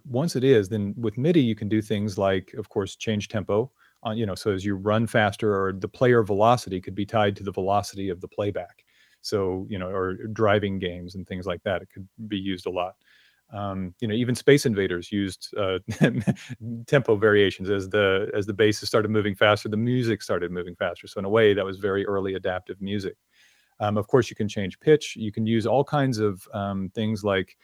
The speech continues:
uh, a sort of, uh, music theory to do things, uh, with the music at that point. So you can change it from a minor key to a Lydian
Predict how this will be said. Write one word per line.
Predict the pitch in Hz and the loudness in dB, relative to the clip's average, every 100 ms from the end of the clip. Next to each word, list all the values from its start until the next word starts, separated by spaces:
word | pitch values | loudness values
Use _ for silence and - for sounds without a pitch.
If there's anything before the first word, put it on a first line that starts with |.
| _ _ _ _ | _ _ _ _
uh, | 104 95 90 95 - _ - 143 131 135 _ _ _ _ | -4 -2 -2 -6 -16 _ -20 -20 -20 -20 _ _ _ _
a | 104 | -10
sort | 98 127 | -2 0
of, | 104 92 _ _ 139 139 | 0 -2 _ _ -20 -8
uh, | 110 98 104 | -4 -2 -2
music | 120 131 120 - | 0 2 0 -4
theory | - 143 139 80 - _ _ | 0 4 4 2 -8 _ _
to | - | -8
do | 107 104 | -2 -2
things, | 104 87 80 - - - | -2 -6 -8 -10 -12 -8
uh, | 101 | -6
with | 95 90 | -4 -6
the | 101 | -6
music | 92 87 101 - | -6 -6 -10 -14
at | - | -8
that | 90 | -8
point. | - 95 90 | -8 -10 -10
So | - | -6
you | 104 | -6
can | 98 98 | -6 -8
change | 113 104 | -4 -2
it | 98 - | -4 -6
from | - 92 92 87 - - _ | -8 -6 -6 -8 -12 -20 _
a | 110 | -6
minor | 104 104 110 101 | 2 4 4 2
key | - 110 101 | 0 0 0
to | - 104 95 | 0 0 0
a | |
Lydian | 87 107 110 95 82 | 2 2 2 0 -4